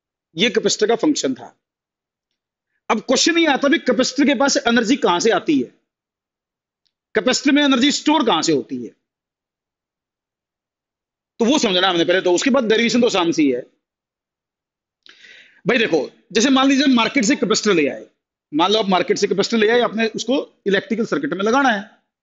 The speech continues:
तो जब आप मार्केट से कैपेसिटर लेके आओगे, उस पर कोई चार्ज नहीं है, कोई चार्ज नहीं होता उसके ऊपर शुरू में, कोई चार्ज नहीं होता, तो कैपेसिटर की प्लेट्स पर कोई चार्ज नहीं होगा, तो कैपेसिटर में एनर्जी भी नहीं होनी।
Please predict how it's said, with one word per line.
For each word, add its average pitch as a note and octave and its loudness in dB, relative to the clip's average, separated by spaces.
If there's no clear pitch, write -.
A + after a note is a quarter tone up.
तो C4+ 0
जब D#4 0
आप D#4+ 0
मार्केट G3+ 0
से D4 0
कैपेसिटर B3 -2
लेके C4+ 2
आओगे, C#4 2
उस D4+ -2
पर D4+ -2
कोई C#4 0
चार्ज C4 0
नहीं A#3 2
है, - -6
कोई A3+ 0
चार्ज A3 0
नहीं C#4+ 4
होता G3+ 0
उसके D#3 -2
ऊपर C#3+ -2
शुरू C#3 -2
में, A#2 -8
कोई B3+ 2
चार्ज B3+ 0
नहीं D4+ 4
होता, B3+ 0
तो C4 0
कैपेसिटर A#3 -2
की B3+ 2
प्लेट्स A#3+ 0
पर A3+ -2
कोई B3 0
चार्ज A3+ 0
नहीं B3 2
होगा, A#3+ 0
तो B3 0
कैपेसिटर G#3+ -2
में C4+ 2
एनर्जी B3 2
भी D4 2
नहीं D4 2
होनी। G#3+ -2